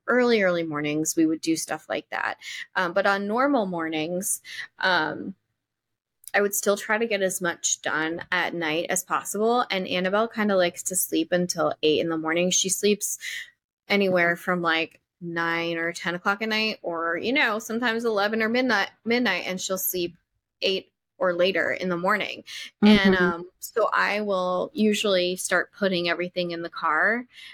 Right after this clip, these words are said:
Speaker 1: I'll get myself ready, and then I'll start putting everything in the car, and then I'll just get her up,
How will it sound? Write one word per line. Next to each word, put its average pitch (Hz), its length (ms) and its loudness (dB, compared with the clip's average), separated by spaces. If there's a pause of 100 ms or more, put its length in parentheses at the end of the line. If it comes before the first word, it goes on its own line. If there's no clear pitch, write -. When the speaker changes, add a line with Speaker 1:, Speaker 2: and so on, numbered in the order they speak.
(120)
Speaker 1:
I'll 208 100 2
get 208 160 0
myself 185 500 -4
ready, 196 520 0 (920)
and 214 180 2
then 180 120 2
I'll 170 280 2 (200)
start 190 300 0
putting 180 280 0
everything 180 460 -2
in 170 100 -2
the 175 60 -2
car, 175 600 0 (440)
and 202 240 -2
then 180 520 -2
I'll 180 240 0
just 180 260 -6
get 175 200 -2 (100)
her 220 260 2
up, 175 360 0